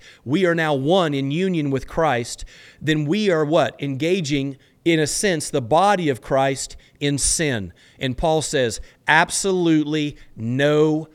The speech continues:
way is that even possible," okay? We don't do that. That is contrary to what we are as Christian men, okay? So let's, let's begin to kind of break this down and look at it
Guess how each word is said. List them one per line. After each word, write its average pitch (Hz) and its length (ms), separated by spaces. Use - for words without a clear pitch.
way 120 680
is 110 180
that 135 320
even 127 300
possible," 123 640
okay? 131 300
We 151 160
don't 185 180
do 175 220
that. 123 400
That 165 160
is 151 160
contrary 135 840
to 151 140
what 151 240
we 160 180
are 143 200
as 131 160
Christian 127 640
men, 117 520
okay? 165 340
So 180 180
let's, 208 300
let's - 160
begin 196 300
to 175 60
kind 160 160
of 147 80
break 156 200
this 160 160
down 139 280
and 135 120
look 143 260
at 107 160
it - 140